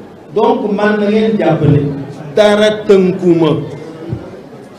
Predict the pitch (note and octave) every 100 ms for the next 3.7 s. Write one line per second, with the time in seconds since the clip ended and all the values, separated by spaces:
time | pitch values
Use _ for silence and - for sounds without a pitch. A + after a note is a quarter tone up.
0 | C4 A#3+ - A#3+ A3 A3+ A3+ A#3 A#3+ A3+
1 | G#3 G3+ G3 F#3+ F3 F3 E3+ D#3+ - -
2 | - - - A#3+ A#3+ A#3+ A#3+ A#3 - A3
3 | A3 A3 G#3 G3+ G3+ F#3+